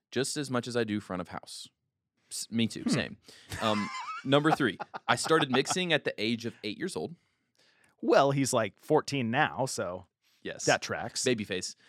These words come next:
Speaker 1: Uh, number four, I once got the opportunity to mix a band at the Red Rocks Amphitheater.
Speaker 2: Do you know Red Rocks, Blake?
Speaker 1: I actually do, but that's just because I'm a political junkie and I watched a candidate that I used to agree with. <laughs> Um,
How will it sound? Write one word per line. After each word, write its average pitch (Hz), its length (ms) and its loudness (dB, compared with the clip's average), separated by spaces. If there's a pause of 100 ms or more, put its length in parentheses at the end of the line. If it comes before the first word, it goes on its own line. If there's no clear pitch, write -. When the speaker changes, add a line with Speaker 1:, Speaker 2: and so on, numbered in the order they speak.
(260)
Speaker 1:
Uh, 101 420 2
number 131 220 -4
four, 95 300 -6
I 104 100 2
once 117 280 -4
got 160 160 -6
the 156 100 -4
opportunity 131 480 -4
to 110 80 -2
mix 101 360 -4
a 131 80 -2
band 104 460 -4
at 92 240 -4
the 101 80 -10
Red 95 360 -4
Rocks 95 440 -4
Amphitheater. - 640 -20
Speaker 2:
Do 131 80 0
you 151 60 4
know 139 220 6
Red 139 220 6
Rocks, 151 320 0
Blake? 160 380 -2
Speaker 1:
I 107 100 4
actually 113 360 0
do, 107 340 -4
but 135 120 -8
that's 101 140 -4
just - 140 -8
because 110 180 -8
I'm 107 100 -4
a 98 40 -4
political 101 460 -6
junkie 147 440 -4
and 120 80 -2
I 98 120 0
watched 98 440 0
a 98 60 -12
candidate 107 600 0
that 104 100 -4
I 98 40 0
used 101 360 -6
to 107 80 -2
agree 95 240 -6
with. 90 440 -6
<laughs> - 60 -20 (400)
Um, 101 400 2